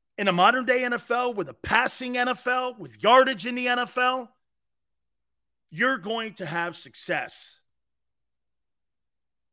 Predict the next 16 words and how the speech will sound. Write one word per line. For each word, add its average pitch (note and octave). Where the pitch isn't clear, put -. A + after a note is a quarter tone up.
Flex C4
says A3+
this, G3+
Gannon G#3+
coaching G3
for D#3+
his D3+
career. D3
If C#3+
this A#3+
D G#3+
isn't E3+
top E3+
five F3
or D#3
seven, E3+